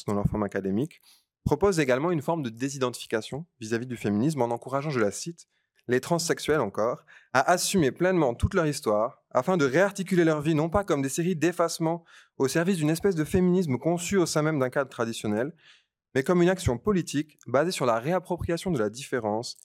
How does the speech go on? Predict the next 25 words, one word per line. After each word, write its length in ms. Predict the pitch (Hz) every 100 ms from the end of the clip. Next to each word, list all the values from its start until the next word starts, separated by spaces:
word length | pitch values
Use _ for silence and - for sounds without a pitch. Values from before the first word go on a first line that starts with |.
| -
et 80 | 139
du 140 | 139
pouvoir 360 | - 165 180 165
du 120 | 151
corps 340 | 131 135 135
refiguré 540 | 104 143 151 139 143 151
et 120 | 113
réinscrit. 500 | 131 123 - - - _ _ _ _ _ _ _ -
La 140 | 113
production 500 | - 160 165 - 196
du 80 | 170
silence 680 | - 185 170 175 170 - _ _ _ _ _
et 80 | 123
l'effacement 420 | 139 160 156 180
des 100 | 170
réalités 300 | 123 117 117
trans 280 | 113 - 196 247 - -
émanent, 420 | 147 156 151 113
selon 280 | - 123 117
Stone, 300 | 113 170 185
aussi 180 | 151 147
bien 160 | 139 165
des 140 | 120
institutions 400 | 123 - - 139
sociales, 580 | - 120 - 104 139